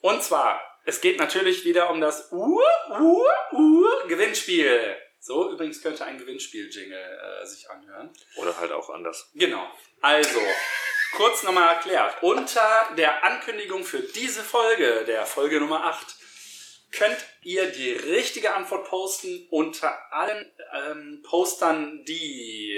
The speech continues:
Speaker 1: innerhalb von vierundzwanzig Stunden runtergeschrieben haben, nach, äh,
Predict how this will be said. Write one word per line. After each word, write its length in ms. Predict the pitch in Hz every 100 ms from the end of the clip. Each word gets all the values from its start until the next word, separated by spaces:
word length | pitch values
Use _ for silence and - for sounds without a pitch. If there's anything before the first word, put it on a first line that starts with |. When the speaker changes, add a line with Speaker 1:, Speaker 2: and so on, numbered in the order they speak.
| -
Speaker 1:
innerhalb 240 | 170 180
von 120 | 180 160
vierundzwanzig 520 | 220 226 - 196 -
Stunden 240 | 208 202
runtergeschrieben 640 | 185 233 196 - - 117 110
haben, 260 | 113 117
nach, 380 | 127 135 156 -
äh, 440 | 147 139 135 135